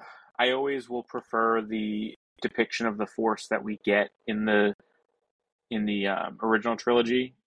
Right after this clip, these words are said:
you know, starting with this one, how the, you know, the mystical Force as opposed to, um, the midichlorians explanation. I don't hate the midichlorians explanation, but I'm always gonna prefer, like, it's, it's,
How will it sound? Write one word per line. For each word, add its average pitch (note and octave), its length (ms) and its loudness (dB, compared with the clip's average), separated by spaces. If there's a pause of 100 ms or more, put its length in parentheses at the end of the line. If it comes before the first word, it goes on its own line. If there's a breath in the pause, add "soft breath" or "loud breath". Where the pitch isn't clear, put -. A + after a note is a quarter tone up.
(160)
you G#2+ 100 -8
know, G2+ 120 -6
starting G#2+ 360 0
with G#2 140 -6
this G2+ 200 -6
one, G#2+ 120 -2
how G2+ 160 2
the, G2+ 100 -2
you G#2 200 -10
know, F#2+ 100 -8
the A2 80 -2
mystical A2 520 0
Force A#2 480 0
as G#2 100 -2
opposed G#2+ 500 -2
to, G#2+ 280 -2 (560)
um, G2 260 0
the G#2 100 -6
midichlorians G#2+ 720 0
explanation. A2 640 -6
I B2 40 -2
don't - 160 -6
hate A2 260 -10
the A2 80 -8
midichlorians A2 600 -4
explanation, A2 680 -4 (320)
but A2 80 -4
I'm A2 180 -6
always A#2+ 360 2
gonna G#2 200 -10
prefer, G2 640 -6 (520)
like, G2 200 -2
it's, - 380 -4
it's, - 280 -6